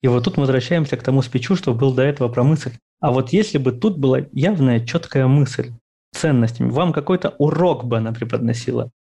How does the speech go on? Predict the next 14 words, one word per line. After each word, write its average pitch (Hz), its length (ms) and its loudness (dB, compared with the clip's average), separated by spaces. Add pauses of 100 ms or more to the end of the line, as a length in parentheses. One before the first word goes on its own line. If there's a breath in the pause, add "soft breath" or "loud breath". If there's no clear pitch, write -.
(280)
Нормальный 127 640 2
жизненный 117 320 2
урок, 208 120 0
который, 127 240 -2
правда, 123 300 -2
мог 123 160 0
бы 117 80 0
пригодиться 120 420 -2
в 113 60 -6
жизни. 117 480 0 (180)
Не 135 220 4
гэговый, 143 460 0
а 190 140 0
вот 127 220 -4